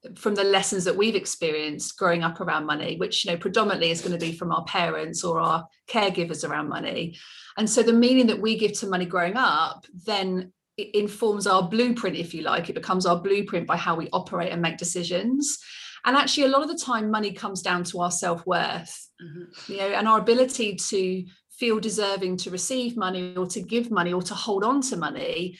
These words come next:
Speaker 1: is really a reflection of how comfortable we feel to receive whatever the meaning is that we give to money. So in other words, if the meaning you've given to money growing up is that money is hard to come by,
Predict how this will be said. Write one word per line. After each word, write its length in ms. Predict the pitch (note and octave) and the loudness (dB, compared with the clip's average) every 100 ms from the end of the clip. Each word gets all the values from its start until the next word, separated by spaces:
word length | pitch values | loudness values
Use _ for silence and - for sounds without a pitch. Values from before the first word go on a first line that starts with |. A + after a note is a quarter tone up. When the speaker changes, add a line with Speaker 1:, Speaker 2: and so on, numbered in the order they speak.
| - - | -14 -8
Speaker 1:
is 180 | F#3+ | -4
really 280 | G3+ C4+ C#4+ | 2 2 4
a 40 | F#3 | 0
reflection 500 | F3+ - - - F#3 | 0 -2 -4 -4 -6
of 100 | F3+ | -2
how 140 | F#3 | -4
comfortable 540 | F3 G#3 F#3 - F#3 | -2 -6 -6 -4 -2
we 140 | F3 F#3 | -2 -4
feel 240 | - F3+ | -2 -2
to 180 | F3 G3+ | -2 -4
receive 500 | F3 - - F3+ F3+ | -4 -2 0 0 0
whatever 280 | G3 F3+ F3+ | 0 0 -2
the 80 | F#3 | -2
meaning 320 | F#3+ F#3+ F#3+ | 0 -2 0
is 180 | G3 F3+ | -2 -2
that 100 | F3+ | -4
we 80 | |
give 240 | F3 A3+ - | 0 0 0
to 160 | - | -4
money. 540 | D#3 D3+ E3 F3 E3 - - - - | -6 -6 -6 -6 -6 -10 -20 -20 -4
So 160 | - | 4
in 60 | A#3+ | 4
other 160 | C4 C4 | 6 4
words, 200 | A#3 G#3+ | 4 2
if 120 | A3 | 0
the 80 | A#3 | 2
meaning 320 | A#3+ B3+ A#3 | 2 2 2
you've 160 | G#3+ A3 | 0 -2
given 220 | G3+ F#3+ | -2 -4
to 160 | - | -6
money 580 | F#3+ F#3+ F#3 F3+ F3+ E3+ _ - | -4 -4 -2 -2 -4 -8 _ -4
growing 280 | G3+ F#3 | -2 0
up 300 | G3 B3 B3+ - - | 0 -2 -6 -18 -6
is 480 | F#3+ F#3 F3 E3+ - | 0 0 0 -4 -4
that 320 | F3+ E3+ - | -2 -2 -2
money 240 | F#3 F3+ F3 | -4 -2 -6
is 80 | |
hard 220 | E3+ F3 E3+ | -6 -8 -8
to 100 | - | -8
come 260 | - E3 | -8 -2
by, 500 | D3+ D3 D#3+ G3 A#3+ | 2 4 4 4 0